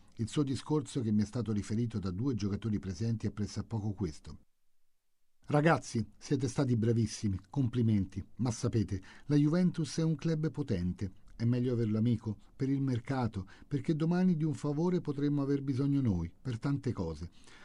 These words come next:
La nostra classifica non ha più nulla da chiedere. Beh, fate voi, in bocca al lupo". Verona, Stadio Bentegodi. Rocco e Rivera si guardano smarriti nello spogliatoio milanista.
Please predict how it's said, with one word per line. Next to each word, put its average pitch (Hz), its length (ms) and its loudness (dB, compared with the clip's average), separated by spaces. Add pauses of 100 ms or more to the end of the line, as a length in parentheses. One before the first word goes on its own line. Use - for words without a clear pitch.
(120)
La 131 120 0
nostra 127 300 0
classifica 117 640 0
non 117 160 4
ha 113 60 2
più 123 180 -2
nulla 156 320 4
da 139 100 -2
chiedere. 82 520 -4 (100)
Beh, 117 260 0
fate 117 320 -2
voi, 82 260 -6 (180)
in 120 120 2
bocca 120 240 2
al 107 80 0
lupo". 82 320 -6 (480)
Verona, 143 460 6
Stadio 147 340 -2
Bentegodi. 120 680 0 (180)
Rocco 147 320 -2
e 151 60 4
Rivera 151 500 0
si 127 160 -6
guardano 123 420 -2
smarriti 120 520 0
nello 113 200 2
spogliatoio 110 560 0
milanista. 113 640 0